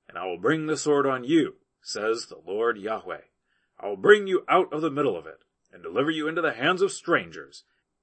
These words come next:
and will execute judgments among you. You will fall by the sword.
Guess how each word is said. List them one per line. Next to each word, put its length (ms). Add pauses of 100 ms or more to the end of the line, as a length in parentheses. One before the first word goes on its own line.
(120)
and 120
will 180
execute 480
judgments 440
among 300
you. 180 (540)
You 140
will 100
fall 380
by 120
the 120
sword. 440